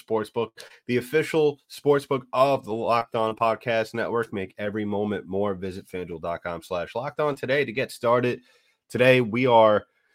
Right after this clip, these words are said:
doing a little bit of an abbreviated recap. You know, if, if you've been listening to this show for quite some time, you know how it rolls, how we go, how we do it here.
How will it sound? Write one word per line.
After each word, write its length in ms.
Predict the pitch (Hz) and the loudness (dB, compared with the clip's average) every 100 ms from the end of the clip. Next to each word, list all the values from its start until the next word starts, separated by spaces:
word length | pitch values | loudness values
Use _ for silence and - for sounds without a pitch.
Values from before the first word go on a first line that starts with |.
| _ | _
doing 140 | 247 | -4
a 60 | 277 | 0
little 240 | 160 151 | 4 4
bit 160 | 107 123 | 4 4
of 180 | 127 104 | 4 2
an 140 | 95 | 0
abbreviated 600 | 87 107 110 110 107 98 | 0 -4 -4 -2 -2 -4
recap. 560 | 76 117 127 170 160 151 _ _ _ _ _ | -6 -8 0 4 4 2 _ _ _ _ _
You 80 | 123 | -4
know, 200 | 92 87 | -4 -4
if, 300 | 76 98 - | -8 -10 -12
if 280 | - 90 - | -14 -12 -12
you've 280 | 92 85 - | -12 -12 -8
been 400 | 95 90 87 92 | -8 -6 -10 -10
listening 340 | 101 98 98 92 | -10 -8 -8 -10
to 100 | 92 | -10
this 140 | 85 | -12
show 340 | - 120 110 104 | -4 2 2 2
for 160 | - | -6
quite 320 | - 120 - | -6 -4 -4
some 240 | - 104 101 | -6 -10 -8
time, 260 | 123 120 | -6 -4
you 100 | 160 | -4
know 140 | 214 120 | -4 -4
how 240 | 90 82 | -4 -6
it 160 | 69 - | -6 -8
rolls, 420 | 90 92 92 90 | -6 -6 -6 -6
how 120 | 101 95 | -4 -4
we 120 | 90 | -4
go, 220 | 87 87 - | -8 -8 -6
how 100 | 98 | -6
we 140 | 90 | -6
do 240 | 80 85 85 | -8 -10 -10
it 80 | - | -8
here. 240 | 90 80 | -6 -8